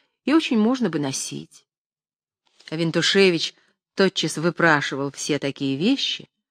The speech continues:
уверяя наперед, что обмен или поправка их ничего не будут стоить. Кроме того, Вентушевич говорил по-французски и немного по-немецки, делал несколько фокусов картами,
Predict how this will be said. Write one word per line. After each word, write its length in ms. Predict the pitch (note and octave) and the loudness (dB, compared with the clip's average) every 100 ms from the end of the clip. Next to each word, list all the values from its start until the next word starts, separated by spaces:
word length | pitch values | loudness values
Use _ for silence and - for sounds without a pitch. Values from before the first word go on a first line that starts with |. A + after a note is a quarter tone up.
| _ _ _ _ | _ _ _ _
уверяя 400 | E3 F3 G3+ G3+ | 2 4 4 4
наперед, 420 | G3 A3 F#3 D3+ | 2 2 2 0
что 320 | - - D#3+ - | -2 -2 -2 2
обмен 580 | F3+ F3 F3 F#3 D#3 C3+ - | 2 2 0 0 0 -2 -6
или 180 | C#3+ C#3 | -4 -2
поправка 600 | D3 D3+ C4 D4 - C4+ | -4 0 2 2 0 -4
их 440 | - G#3+ A3 - _ _ _ _ | -2 -2 -2 -4 _ _ _ _
ничего 580 | - C#4+ E4+ - A3 G#3+ | 2 4 4 2 0 2
не 120 | A#3+ | 2
будут 300 | F#3+ G3+ F#3 | 2 0 -2
стоить. 760 | - - - D3 C#3+ - _ _ _ _ _ _ _ _ - - - _ _ | -6 -12 -8 -8 -8 -14 _ _ _ _ _ _ _ _ -20 -20 -20 _ _
Кроме 280 | - B3+ B3 | 2 4 6
того, 200 | A#3+ A3+ | 4 6
Вентушевич 580 | G#3+ G3+ G#3 A#3+ A3+ F3+ | 4 4 2 4 2 2
говорил 360 | F3 F#3 G3 | 2 4 4
по-французски 920 | F#3 F3 F3+ E3+ - D#3+ D3+ - G3+ G#3 _ _ | 0 -2 0 0 0 -4 -4 -8 -10 -10 _ _
и 80 | F3 | -2
немного 340 | F3+ G3 G#3+ | 0 2 0
по-немецки, 840 | E3 E3 D3+ C#3 A#2 - - F#3+ F#3+ _ _ _ _ _ | 0 0 0 -2 -6 -10 -18 -18 -20 _ _ _ _ _
делал 360 | F#3 A#3+ B3 | 2 6 6
несколько 500 | A3 A3 G#3+ G#3 - | 6 4 4 -2 -2
фокусов 680 | F#3+ - E3 E3 D#3 - F#3 _ | -6 0 0 0 -6 -6 -8 _
картами, 640 | G3 F#3 F3+ G#3 G3+ G#3 | 2 2 0 -4 -4 -4